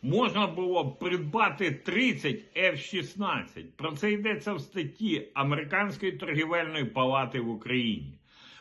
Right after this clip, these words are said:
Лише тіньова торгівля тютюновими виробами в двадцять другому, двадцять третіх роках призвела до втрат бюджету в розмірі сорок два і п'ять мільярда гривень,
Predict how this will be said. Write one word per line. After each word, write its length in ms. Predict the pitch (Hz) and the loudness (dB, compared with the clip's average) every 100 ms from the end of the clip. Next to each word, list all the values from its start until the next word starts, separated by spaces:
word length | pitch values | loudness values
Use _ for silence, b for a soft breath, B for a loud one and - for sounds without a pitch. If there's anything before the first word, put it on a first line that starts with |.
| B | B
Лише 460 | 123 180 208 226 | 4 4 6 4
тіньова 480 | 220 233 233 220 233 | 4 2 4 6 4
торгівля 640 | 220 208 175 214 190 147 | 4 0 2 2 4 2
тютюновими 920 | 117 156 143 180 185 196 175 156 156 156 | 2 2 2 0 2 2 2 0 0 0
виробами 800 | 139 180 170 120 104 104 101 | 2 2 2 2 0 0 0
в 100 | 104 | 0
двадцять 500 | 104 143 185 - 185 | 0 2 2 0 -2
другому, 540 | 139 170 165 123 107 104 | 0 0 2 2 2 2
двадцять 580 | 104 156 190 - 190 139 | 2 0 0 -2 -6 -2
третіх 460 | 190 147 147 127 | -2 0 -2 -2
роках 400 | 143 139 185 175 - | -6 -2 0 0 -2
призвела 580 | 156 156 139 180 190 196 | -4 -2 0 0 2 2
до 180 | 185 170 | 2 -2
втрат 440 | 139 180 185 160 | -2 2 4 4
бюджету 760 | 135 120 131 123 180 190 139 120 | 2 -2 -2 0 0 0 -2 -2
в 100 | 113 | -2
розмірі 680 | 147 196 156 143 131 101 80 B B B B | 0 0 2 2 2 0 -6 B B B B
сорок 420 | - 175 180 170 | 0 4 4 2
два 280 | 131 175 202 | 0 2 2
і 140 | 180 | 2
п'ять 360 | 135 165 160 139 | 2 2 2 2
мільярда 640 | 139 135 147 143 131 135 | 2 2 4 2 2 2
гривень, 540 | 131 143 127 101 98 | 2 2 2 0 -4